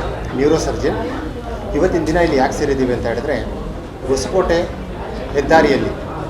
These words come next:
ಅಂದರೆ ಓಲ್ಡ್ ಮಡ್ರಾಸ್ ರೋಡ್ ಹೆದ್ದಾರಿಯಲ್ಲಿ ಹೊಸಕೋಟೆ ಟೋಲ್ ಬಳಿ ಈಗ ನೂತನವಾಗಿ ಇವತ್ತಿಂದ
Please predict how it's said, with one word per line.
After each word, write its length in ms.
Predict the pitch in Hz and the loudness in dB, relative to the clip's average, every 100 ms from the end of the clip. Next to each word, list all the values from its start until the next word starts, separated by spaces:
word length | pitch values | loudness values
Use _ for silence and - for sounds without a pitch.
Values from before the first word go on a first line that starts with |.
| - | -6
ಅಂದರೆ 220 | 147 135 131 - - - - - - - - - 143 | -2 0 0 -2 -6 -6 -6 -6 -8 -6 -6 2 4
ಓಲ್ಡ್ 160 | 165 151 | 6 4
ಮಡ್ರಾಸ್ 300 | 139 139 139 | 4 2 0
ರೋಡ್ 140 | 135 123 | -2 -2
ಹೆದ್ದಾರಿಯಲ್ಲಿ 520 | 117 131 123 107 120 - - - - - | 2 2 2 0 -2 -4 -10 -14 -10 -4
ಹೊಸಕೋಟೆ 420 | 131 - 170 170 160 127 | -4 0 0 2 0 2
ಟೋಲ್ 240 | 139 127 | 2 2
ಬಳಿ 140 | 117 - - - - - 139 | 2 0 -4 -8 -10 -4 0
ಈಗ 80 | 131 139 | 2 4
ನೂತನವಾಗಿ 600 | 180 170 151 139 135 151 - - - 139 | 4 4 4 2 2 -2 -4 -6 -6 0
ಇವತ್ತಿಂದ 300 | 143 156 151 | 0 2 0